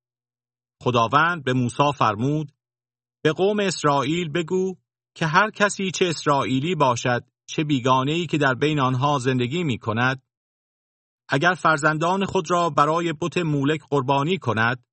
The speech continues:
باید سنگسار شود. من خودم بر ضد او برمیخیزم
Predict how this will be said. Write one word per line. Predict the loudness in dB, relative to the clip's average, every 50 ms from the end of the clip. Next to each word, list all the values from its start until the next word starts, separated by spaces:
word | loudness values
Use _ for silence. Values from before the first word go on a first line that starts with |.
| _ _ _ _ _ _ _ 2
باید | 2 2 4 2 2 0 -2
سنگسار | -2 0 2 2 4 2 0 -2 -4 -2 0 2 2 2 2 -2
شود. | -2 -2 -4 -2 -2 -2 -4 -4 -8 _ _ _ _ _ _ _ _ _ _ _ _ _ _ _ _ _ 0
من | 0 0
خودم | 0 0 0 0 2 2 2 0 -2 -4 0
بر | 0 2 2
ضد | 0 0 -4 -4 -2 -2
او | -2 0 -2 0
برمیخیزم | 2 2 2 2 2 -2 -4 -6 -4 -4 -4 -2 0 0 0 0 -2